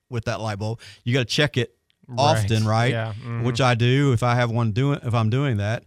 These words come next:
Speaker 2: Mm-hmm.
Speaker 1: you know. Or if you can get your boat in a garage, put it in a garage or a barn where the temperatures do not drop that low. So that's kind of the,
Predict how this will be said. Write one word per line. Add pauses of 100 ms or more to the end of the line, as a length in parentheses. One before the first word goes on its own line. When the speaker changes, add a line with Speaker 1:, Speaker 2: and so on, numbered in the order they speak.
Speaker 2:
Mm-hmm.
Speaker 1:
you
know. (220)
Or
if
you
can
get
your
boat
in
a
garage,
put
it
in
a
garage
or
a
barn
where
the
temperatures
do
not
drop
that
low. (320)
So
that's
kind
of
the,